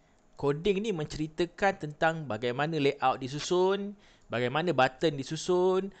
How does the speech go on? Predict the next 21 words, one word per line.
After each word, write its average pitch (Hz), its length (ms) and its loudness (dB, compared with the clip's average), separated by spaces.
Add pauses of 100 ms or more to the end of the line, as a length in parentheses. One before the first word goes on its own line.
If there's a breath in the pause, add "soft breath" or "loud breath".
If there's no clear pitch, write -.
(160 loud breath)
Kalau 127 240 2
kita 147 320 -4
mouse 147 320 -2
over 147 320 2
button 151 400 2
jadi 156 480 2
warna 160 320 2
kelabu. 175 800 2 (320 soft breath)
Kalau 135 240 0
kita 156 320 -6
klik 180 320 2
button 160 320 2
jadi 170 400 2
apa. 156 320 2
So, 135 160 -4
dalam 131 480 0 (480)
kod - 200 4 (200)
ni 143 160 -6
lah 175 240 2 (320)
dia 123 200 -6
akan, 180 320 2